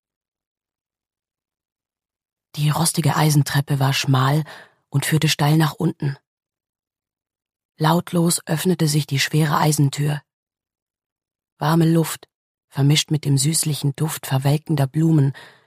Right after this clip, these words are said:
drang ihm entgegen. Er schaltete das Licht ein und verharrte einen Moment reglos.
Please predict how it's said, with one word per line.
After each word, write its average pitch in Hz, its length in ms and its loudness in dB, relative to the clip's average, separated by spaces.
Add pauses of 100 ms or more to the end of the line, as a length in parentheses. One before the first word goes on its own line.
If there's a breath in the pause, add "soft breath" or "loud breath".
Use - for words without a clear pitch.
(140)
drang 135 280 0
ihm - 220 0
entgegen. 147 520 -2 (1600)
Er 143 160 -2
schaltete 160 400 0
das 151 240 0
Licht 165 320 -4
ein 151 280 0 (560 soft breath)
und 151 140 -2
verharrte 156 460 0
einen 143 160 4
Moment 143 500 2
reglos. 147 560 -4